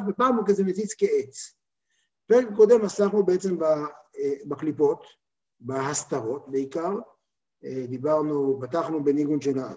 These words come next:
"אכן אתה אל מסתתר", שזה ניגון שמחה בחב"ד, שאומרים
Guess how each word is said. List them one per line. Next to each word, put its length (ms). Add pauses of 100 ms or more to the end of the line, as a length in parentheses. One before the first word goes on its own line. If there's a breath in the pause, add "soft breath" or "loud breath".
"אכן 380
אתה 280
אל 100
מסתתר", 560
שזה 280
ניגון 260
שמחה 380
בחב"ד, 480
שאומרים 460